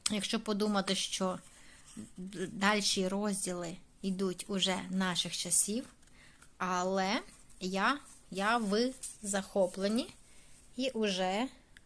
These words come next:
уже в процесі прочитання. Тому обов'язково раджу. У давній давнині були створіння.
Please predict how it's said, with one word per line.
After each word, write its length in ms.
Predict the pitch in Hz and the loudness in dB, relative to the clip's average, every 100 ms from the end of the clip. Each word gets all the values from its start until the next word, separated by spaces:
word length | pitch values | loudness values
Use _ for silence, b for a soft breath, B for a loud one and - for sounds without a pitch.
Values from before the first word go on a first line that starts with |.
| - | -10
уже 360 | 202 190 180 202 | -6 -4 0 0
в 100 | 220 | 0
процесі 560 | 214 - 185 185 - | 6 6 6 4 2
прочитання. 800 | - 190 - 196 175 156 170 170 185 B B B B B B - | 0 -6 -6 -6 -4 -4 -4 -6 -8 B B B B B B -12
Тому 580 | - 190 185 185 208 240 - - - - - | -6 -2 0 0 -2 -4 -6 -20 -20 -20 -10
обов'язково 800 | 196 190 180 - - 208 196 185 - | -4 -4 -4 -6 -4 -2 0 -2 -6
раджу. 500 | 196 180 170 - 185 - - B B B B - | -6 -4 -6 -8 -10 -14 -20 B B B B -12
У 100 | 202 | -8
давній 420 | 180 180 185 262 277 | -6 -4 -2 0 0
давнині 540 | 214 190 180 233 254 - | 2 0 0 -2 -2 -6
були 340 | 208 190 185 214 | -8 -6 -6 -6
створіння. 600 | - 196 180 175 170 | -6 -6 -4 -6 -6